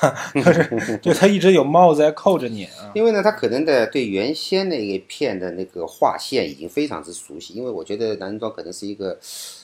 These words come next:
Speaker 2: 呃，也算是蛮久的一个杂志了，对吧？
Speaker 1: 嗯。
Speaker 2: 然后他对原先那个杂志这一块儿，这个应该是如何划线，他是很清楚的。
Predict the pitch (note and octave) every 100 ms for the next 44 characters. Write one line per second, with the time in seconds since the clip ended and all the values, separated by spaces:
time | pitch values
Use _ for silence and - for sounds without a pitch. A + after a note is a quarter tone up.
0 | _ G2 F2 D#2 D2 B1 _ _ _ _
1 | _ _ _ _ G2 - D3+ C#3 C3 B2
2 | G#2+ G#2+ G2 F3 G2+ C#2+ C3+ C3 - C#2
3 | - F2 C#2+ _ G#2+ G#2 - _ C3+ C3
4 | - - - - - - E3 F3+ F3 G3
5 | E3 A2+ D3+ F#3 G3 D#3+ - F2 A2 C4
6 | A3 B2+ F#2+ - C#3 G#2 F2 A2+ G2+ F#2+
7 | - _ _ B2 B2+ B2 A#2 - A2 G2+
8 | F2 C#2 F2+ A#2+ - F#2 G2 E2 F2+ D#2
9 | D#2+ D2+ C#2 - E2+ C2 -